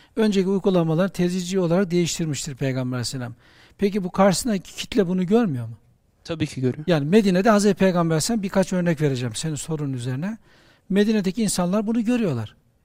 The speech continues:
Speaker 1: Niye Hazreti Peygamber Aleyhisselam'a gelip demiyorlar, "O gün öyle dedin, bugün böyle dedin"? Çünkü niye bunu demiyorlar? Hazreti Peygamber Aleyhisselam'ın nasıl bir yol takip ettiğini, ümmeti Peygamber Aleyhisselam'ın bir medeniyet çizgisiyle yukarıya doğru sürekli taşımaya çalıştığını herkes farkında.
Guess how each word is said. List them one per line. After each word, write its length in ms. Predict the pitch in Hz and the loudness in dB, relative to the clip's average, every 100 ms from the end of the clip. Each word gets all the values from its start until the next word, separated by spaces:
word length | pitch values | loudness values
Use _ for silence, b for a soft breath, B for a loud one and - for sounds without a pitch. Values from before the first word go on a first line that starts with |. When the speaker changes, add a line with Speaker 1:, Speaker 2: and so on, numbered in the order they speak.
| _ | _
Speaker 1:
Niye 160 | 214 285 | 6 8
Hazreti 280 | 247 196 185 | 8 4 2
Peygamber 340 | 185 175 175 | 0 0 0
Aleyhisselam'a 420 | 170 151 170 160 151 | -2 -2 -4 -4 -2
gelip 280 | 175 160 | -2 -2
demiyorlar, 360 | 170 156 143 143 - | -4 -4 -4 -6 -4
"O 140 | 214 | -4
gün 100 | 175 | -2
öyle 200 | 180 160 | -2 -2
dedin, 240 | 156 151 156 | -4 -6 -6
bugün 260 | 156 165 | -6 -6
böyle 260 | 156 147 139 | -4 -4 -4
dedin"? 280 | 139 185 208 b b b b | -6 -8 -10 b b b b
Çünkü 400 | - 269 247 196 | -2 2 2 2
niye 200 | 180 269 | 4 4
bunu 200 | 233 185 | 4 0
demiyorlar? 400 | 156 147 151 208 202 b b b | 0 2 0 -2 -4 b b b
Hazreti 340 | - 180 233 247 | 2 4 4 4
Peygamber 500 | 208 220 226 208 233 | 2 4 2 2 0
Aleyhisselam'ın 720 | 220 196 165 180 175 160 160 | 2 2 2 2 2 2 2
nasıl 360 | 208 226 202 175 | 2 4 2 0
bir 100 | 190 | 2
yol 200 | 160 202 | 4 4
takip 420 | 190 170 139 143 | 4 2 2 -2
ettiğini, 320 | 139 - 151 | -4 -4 -4
ümmeti 640 | 220 214 226 214 220 269 b b b b _ | 2 6 6 6 4 2 b b b b _
Peygamber 420 | 180 202 240 240 | 4 6 6 4
Aleyhisselam'ın 640 | 240 185 196 185 170 156 | 4 4 4 4 2 2
bir 120 | 208 208 | 2 4
medeniyet 500 | 185 190 214 240 - | 4 4 4 4 2
çizgisiyle 560 | 180 170 196 - 196 | -4 -4 -4 -2 0
yukarıya 480 | 165 165 202 220 190 | 0 2 4 4 4
doğru 180 | 185 170 | 2 0
sürekli 360 | - 208 - | -2 -4 -6
taşımaya 460 | 190 175 - 196 185 | -4 -2 -2 -2 -2
çalıştığını 500 | - 196 180 - 196 | 0 0 0 -2 0
herkes 320 | 240 208 196 | 0 0 0
farkında. 520 | - 160 127 127 107 | 4 4 2 -6 -8